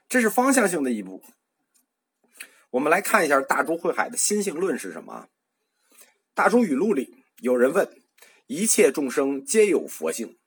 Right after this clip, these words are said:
如何？”诗曰，就大珠慧海自己说：“做佛用是佛性，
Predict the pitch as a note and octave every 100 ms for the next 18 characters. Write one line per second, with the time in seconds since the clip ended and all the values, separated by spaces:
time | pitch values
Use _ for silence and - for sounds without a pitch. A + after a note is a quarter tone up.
0 | _ _ G2 D3 F#3+ - - _ _ _
1 | _ _ _ _ _ _ _ _ _ -
2 | - F3 F3 C3+ A2 - _ _ - E2
3 | - F2 F#2 G#2 C#2+ - D#2 - A#1+ _
4 | _ _ _ _ _ _ _ _ _ _
5 | _ _ - C#4 - A#2+ C#3 G#3 F3 _
6 | _ _ - - C#3 - E2+ F2 C3 -